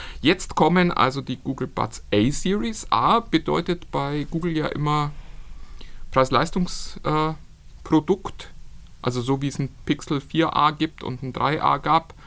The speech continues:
gibt's eben jetzt auch A-Buds. Ähm, kosten neunundneunzig Euro und sind in meinen Augen wirklich ein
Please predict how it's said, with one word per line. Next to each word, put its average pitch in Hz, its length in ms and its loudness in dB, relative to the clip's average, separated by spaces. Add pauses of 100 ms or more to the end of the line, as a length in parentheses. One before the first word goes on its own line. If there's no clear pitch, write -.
(600)
gibt's - 280 -6
eben 139 220 -2
jetzt 127 320 -6
auch 113 340 -4 (540)
A-Buds. 117 800 2 (1300)
Ähm, 117 380 6 (260)
kosten 175 320 0
neunundneunzig 160 640 -2
Euro 151 380 -2 (680)
und 165 300 4
sind 196 360 2 (500)
in 151 180 4
meinen 147 320 4
Augen 170 400 -2
wirklich 160 360 -2
ein - 160 -8